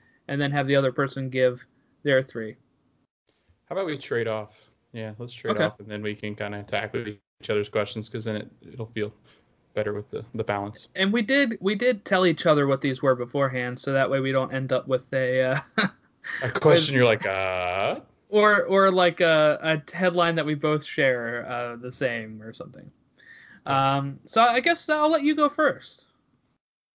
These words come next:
Speaker 2: Yeah, so I, I guess my biggest headline was the first match, and, you know, we, we talked a lot about, uh,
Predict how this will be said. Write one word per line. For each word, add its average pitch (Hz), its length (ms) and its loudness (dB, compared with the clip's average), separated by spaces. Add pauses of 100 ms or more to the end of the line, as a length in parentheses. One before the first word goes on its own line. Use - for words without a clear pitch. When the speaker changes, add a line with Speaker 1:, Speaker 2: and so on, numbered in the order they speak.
(800)
Speaker 2:
Yeah, 202 160 6
so 151 180 2 (100)
I, 135 420 -2
I 147 60 4
guess 147 360 -2
my 131 240 -2
biggest 135 340 0
headline 131 400 -2
was 110 300 -4
the 120 100 -14
first 117 300 -6
match, 110 540 -8 (160)
and, 110 680 -4 (640)
you 135 80 -4
know, 123 120 2
we, 123 160 2
we 127 140 -2
talked 131 300 0
a 127 40 -2
lot 113 220 2
about, 110 560 -2
uh, 107 300 -2